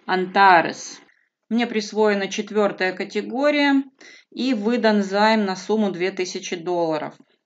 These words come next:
Прибыли вот уже получено десять долларов. Э, смотрите, форма для заказа выплаты доступна через каждые пятнадцать дней работы займа.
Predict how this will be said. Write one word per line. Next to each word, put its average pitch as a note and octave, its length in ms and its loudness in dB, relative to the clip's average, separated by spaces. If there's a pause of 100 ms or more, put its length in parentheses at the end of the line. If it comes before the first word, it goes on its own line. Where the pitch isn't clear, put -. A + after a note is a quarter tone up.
Прибыли F#3 380 -2
вот E3+ 200 -6
уже E3+ 160 -10
получено E3+ 680 -6
десять D#3+ 540 -8
долларов. F#3 480 -2 (360)
Э, F#3+ 140 -12
смотрите, G#3 500 -4
форма G#3+ 380 0
для G3 160 -2
заказа G#3 420 0
выплаты A#3 380 -2
доступна G3 480 -4
через G3+ 260 -4
каждые G#3 380 0
пятнадцать G3+ 560 -4
дней F#3+ 180 -4
работы G3 480 -4
займа. F3 640 -2